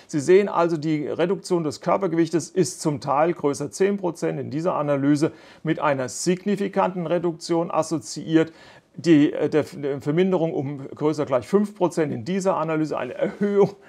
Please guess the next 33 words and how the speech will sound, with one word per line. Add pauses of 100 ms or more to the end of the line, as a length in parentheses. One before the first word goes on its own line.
(120)
der
kardiovaskulären
Sterblichkeit. (220)
Und
so
geht
das
wirklich
tatsächlich
durch
diese
verschiedenen
Studien. (380)
Und
letztlich (220)
kann
man
im
Moment
sagen,
dass
diese
Daten, (480)
sagen
wir,
uneinheitlich
sind,
wenn
man
freundlich
ist, (240)
und
wir